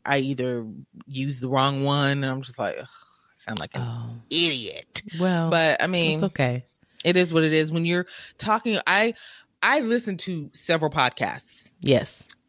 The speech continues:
Speaker 1: E-, even before we started ours. And when people
Speaker 2: Mm-hmm.
Speaker 1: would say stuff, I would be correcting them like, "What she meant to say was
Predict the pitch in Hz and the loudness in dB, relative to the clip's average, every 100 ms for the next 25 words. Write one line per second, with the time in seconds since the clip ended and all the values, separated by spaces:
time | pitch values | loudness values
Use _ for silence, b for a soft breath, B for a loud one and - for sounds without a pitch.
0 | _ _ - - 175 - 190 190 170 170 | _ _ -4 -4 -6 0 2 4 2 2
1 | 160 156 147 139 127 123 110 - - 156 | 0 2 2 2 2 2 0 -4 -2 0
2 | 151 151 139 131 120 156 - 160 160 - | 0 2 2 2 0 -2 0 0 2 2
3 | 156 - 202 196 202 165 156 160 156 147 | 2 2 0 -2 -2 0 0 0 -4 -4
4 | 139 123 110 _ 117 _ 147 156 - 147 | -2 -2 -4 _ -20 _ -4 -2 -2 -6
5 | 165 - - - - | -6 -8 -14 -16 -18